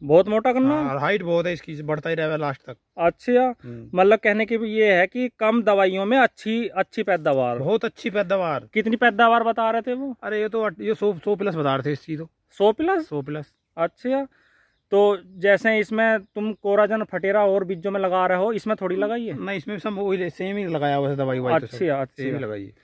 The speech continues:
Speaker 1: नॉर्मल लागत में
Speaker 2: हाँ,
Speaker 1: ऐसा
Speaker 2: नॉर्मल।
Speaker 1: गन्ना हो रहा।
Speaker 2: हाँ, ऐसा हो
Speaker 1: ये
Speaker 2: रहा।
Speaker 1: देख लीजिए भाइयों, कोई एक्स्ट्रा लागत नहीं है और गन्ना बहुत बढ़िया हो रहा है। ये देख लो,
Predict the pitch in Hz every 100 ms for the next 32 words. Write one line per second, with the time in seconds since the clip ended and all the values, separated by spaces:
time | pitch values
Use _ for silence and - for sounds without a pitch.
0 | _ _ _ _ 247 208 208 233 233 226
1 | 208 190 196 208 285 320 160 196 185 170
2 | 208 202 170 156 143 127 127 127 120 123
3 | 202 233 254 240 254 262 233 254 285 277
4 | 262 269 240 - 247 226 208 202 196 208
5 | 254 349 _ _ _ 202 220 202 214 220
6 | 190 214 190 196 175 175 139 120 110 -
7 | _ _ _ _ _ - 185 175 170 156
8 | 147